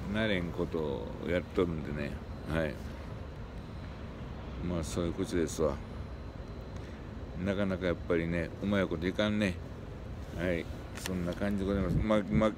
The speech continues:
あのー、元気なんでね、気持ち的には全く普通になりましたんで、はい。ただちょっと慣れんことしとるんでね、なかなかね、あのー、思うようにいかん。だから、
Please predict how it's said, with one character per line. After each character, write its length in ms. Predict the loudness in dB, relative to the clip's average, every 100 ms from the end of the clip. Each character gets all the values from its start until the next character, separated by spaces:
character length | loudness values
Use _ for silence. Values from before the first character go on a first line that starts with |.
| 2
あ 120 | 2
の 680 | 4 4 6 6 6 6 6
ー、 60 |
元 260 | 6 8 6
気 100 | 2
な 80 | 2
ん 120 | 2
で 80 | 2
ね、 200 | 2 0 -6 -4
気 100 | 2
持 180 | 4 4
ち 20 |
的 220 | 4 2
に 140 | 4 2
は 60 | 2
全 340 | 2 2 2
く 80 | 0
普 180 | -2 -4
通 100 | 4 6
に 140 | 6 6
な 100 | 4
り 80 | 4
ま 160 | 0
し 80 | 0
た 120 | -2
ん 40 | -2 -2
で、 80 | -4 -4 -2
は 80 | -2
い。 80 | -2 -6 -8 -8 -8 -8 -8 -8 -6 4
た 160 | 6
だ 140 | 8 6
ち 120 | 2
ょ 20 |
っ 0 |
と 140 | 4 4
慣 480 | 4 2 6 8 8
れ 120 | 8
ん 80 | 4
こ 120 | 2
と 120 | 2
し 100 | 2
と 120 | 2
る 140 | 4 2
ん 60 |
で 100 | 0
ね、 240 | 0 0 -4 -2
な 100 | 0
か 140 | 2 0
な 100 | 2
か 480 | 2 2 2 0 -2 -6 -4
ね、 280 | 0 0 0 -6 -8 -8 -6 -6 -4
あ 140 | -2 0
の 160 | 0 0 0 -2 -2 -2 -2 -2 -4 -2
ー、 20 | 0
思 240 | 0 2
う 60 | 2
よ 120 | 0
う 20 |
に 80 | -2
い 40 |
か 160 | -2 2
ん。 60 |
だ 100 | 4
か 120 | 6 6
ら、 160 | 4